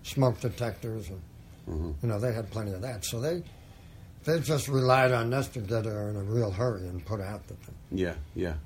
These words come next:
Speaker 2: yeah. Well, you know, like Grandpa said, he was at the Cliff House
Speaker 1: Yeah.
Speaker 2: watching that second time it burned.
Speaker 1: No, I watched my dad at that fire.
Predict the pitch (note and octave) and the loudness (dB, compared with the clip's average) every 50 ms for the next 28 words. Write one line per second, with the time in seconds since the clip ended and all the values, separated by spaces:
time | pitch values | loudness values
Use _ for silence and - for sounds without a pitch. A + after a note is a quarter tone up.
0 | - - - F2 E2+ D#2 D2+ D2 - - - - - - - - - - - - | -8 -6 -2 0 0 0 0 -2 -4 -10 -18 -20 -20 -20 -20 -20 -20 -20 -20 -20
1 | - - - F3+ C#3+ G#2+ F#2+ F#2 - - - C3 G#2+ F2+ E2+ D#2 D2+ E2 D#2+ D2+ | -8 2 6 8 8 8 6 4 -2 -2 0 0 2 2 2 0 0 -2 -2 -2
2 | - F#2 F#2+ G#2 A2+ A2+ - F2 D#2 - F#2 E2+ E2+ F2+ F2+ F#2+ E2 E2 E2+ D2+ | 0 2 2 2 2 0 -2 -4 -2 -2 0 0 0 0 0 0 -2 -2 -4 -4
3 | D#2 D2+ - - - C3 C3 B2 - F2 D#2 D#2 D2+ D#2 - - - - - - | -6 -8 -10 -4 -2 0 0 0 0 -2 -2 -2 -2 -4 -6 -10 -14 -16 -20 -18
4 | - - - - - - - B2+ B2 G#2 - - - - F2+ F2 F#2+ G2 G2 - | -18 -18 -18 -18 -12 0 2 4 4 4 2 -4 -6 -2 2 4 4 4 4 2
5 | F#2 F2+ F2+ F2 E2+ D#2 - - - - - - G#2+ G#2 - B2 G#2+ G#2 - - | 2 2 2 2 0 -2 -6 -10 -12 -8 0 2 2 2 4 2 0 0 0 -2
6 | F#2 E2+ D#2+ D#2 D#2 D2+ - E2 D#2 D#2 D2+ D#2+ - - - - D3 D3+ D3+ C#3 | 0 0 0 0 -2 -2 -2 -2 -2 0 -2 -2 -4 -6 -2 2 6 6 6 6
7 | B2 - - B2 B2+ D#3 F#3 F3 D3 B2+ A2+ A2 G#2 - - - - - - A#2+ | 4 4 4 4 6 6 6 6 4 4 4 4 2 -2 -8 -14 -16 -8 -2 0
8 | A#2 A#2 G#2 G2 B2+ D3 F3+ F#3+ C3+ G#2+ F#2+ - - G2 F#2+ - - G#2 F#2 F#2 | 0 2 2 4 4 4 4 2 2 0 -2 -4 -6 -6 -6 -6 -6 -6 -6 -6
9 | F#2 | -10